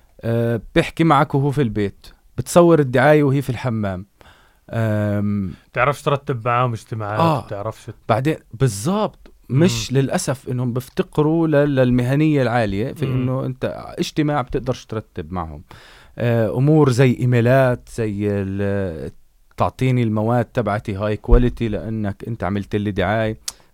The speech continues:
Speaker 1: لا، لا، مش موجودة. بعدين خلينا نحكي هذا المؤثر، أو أنا بحبش كلمة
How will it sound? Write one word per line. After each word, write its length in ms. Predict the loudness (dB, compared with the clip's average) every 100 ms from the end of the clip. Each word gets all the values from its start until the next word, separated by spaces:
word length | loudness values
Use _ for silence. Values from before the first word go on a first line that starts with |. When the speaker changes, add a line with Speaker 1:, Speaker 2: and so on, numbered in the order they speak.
| -4
Speaker 1:
لا، 100 | -2
لا، 140 | -2
مش 260 | -6 -8 -6
موجودة. 460 | -6 -6 -8 -10 -16 _ -20 -8 -2
بعدين 440 | 4 6 4 0 _ -8
خلينا 440 | -2 2 2 0
نحكي 300 | -2 -4 0
هذا 260 | 2 4 4
المؤثر، 680 | 2 0 -2 -4 -6 -4 -2
أو 260 | 0 0
أنا 220 | 0 -2
بحبش 320 | -4 -8 -14 -8
كلمة 260 | -6 -6